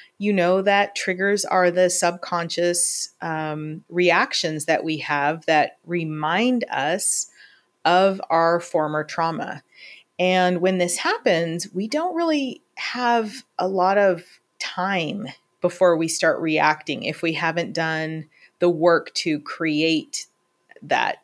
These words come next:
space. Um, as we are further along in our healing journey, we are more aware of our reactions, and we might get a couple, like, milliseconds before our <laughs> trigger kicks in. Um, but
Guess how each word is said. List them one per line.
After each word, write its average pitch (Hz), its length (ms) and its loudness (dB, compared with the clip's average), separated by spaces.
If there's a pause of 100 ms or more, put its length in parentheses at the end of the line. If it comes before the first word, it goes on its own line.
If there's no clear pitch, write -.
space. - 840 -2 (420)
Um, 147 480 -2 (240)
as 220 260 6
we 233 220 4
are 202 120 6
further 220 340 4
along 185 260 6
in 175 80 0
our 156 100 0
healing 180 480 0
journey, 247 520 0 (540)
we 202 260 2
are 170 260 6
more 170 300 4
aware 165 680 2
of 214 220 0
our 220 120 4
reactions, 226 680 0
and 180 100 2
we 160 140 -2
might 165 240 -2
get 165 140 -2
a 156 60 -2
couple, 143 580 -2 (100)
like, 143 200 -8
milliseconds 208 960 0
before 214 400 4
our 208 140 4
<laughs> - 40 -10
trigger 233 460 4
kicks - 420 -2
in. 269 300 4 (880)
Um, 202 500 6 (300)
but 208 480 6